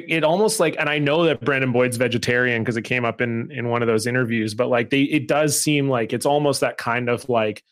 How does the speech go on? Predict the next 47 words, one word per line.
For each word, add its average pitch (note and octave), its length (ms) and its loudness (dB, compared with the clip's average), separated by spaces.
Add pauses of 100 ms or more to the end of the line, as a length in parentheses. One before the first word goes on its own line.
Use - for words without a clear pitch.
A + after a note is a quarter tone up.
(200)
that C#3 160 -2
sort D#3+ 200 2
of C#3+ 100 2
ve-, C#3 460 0
that C#3 180 0
vibe C3+ 400 0
that, C#3 120 0
like, B2+ 140 0
some C3 300 0
vegans B2 440 2
have. C3 260 0
Obviously C#3+ 380 0
not B2 200 0
all A#2 240 2
vegans, A2+ 480 -4
and A2+ 80 -6
I'm A2+ 160 -4
not A2+ 220 -2
trying B2 220 -2
to A#2+ 80 0
do A2+ 300 -2
a, A2+ 60 0
like, A2 320 -6
stand-up A2 440 -4
comedy A2 500 -4
vegan A2+ 440 -8
thing A#2 300 -6
here, G#2 240 -6
but, B2+ 140 -2
like, B2+ 260 0 (300)
there D#3 220 0
are, D#3 260 2
I C3+ 60 0
mean, C#3 140 -2
I've C3 100 0
been C3+ 100 0
around, A#2+ 340 0
I A#2 60 2
live B2+ 200 0
in C3+ 100 0
Vancouver. A#2+ 500 0
It's G#2+ 120 -4
a A#2 60 -14
very A2+ 240 2
big A2 300 -2
vegetarian, A2 680 -4
vegan G#2+ 540 -10